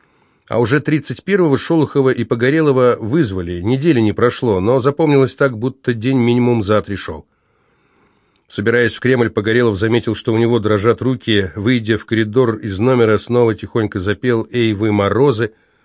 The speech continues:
Шолохов шел следом. Слыша, как поет Погорелов, он сказал:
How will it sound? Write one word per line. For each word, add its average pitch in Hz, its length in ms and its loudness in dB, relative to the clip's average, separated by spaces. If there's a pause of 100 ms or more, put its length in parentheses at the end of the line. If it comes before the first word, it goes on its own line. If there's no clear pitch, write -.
(380)
Шолохов 104 520 -2
шел 104 240 0
следом. 127 540 -2 (420)
Слыша, 127 380 -4
как 107 180 -8
поет 117 300 0
Погорелов, 110 500 0
он 104 100 0
сказал: 110 480 -2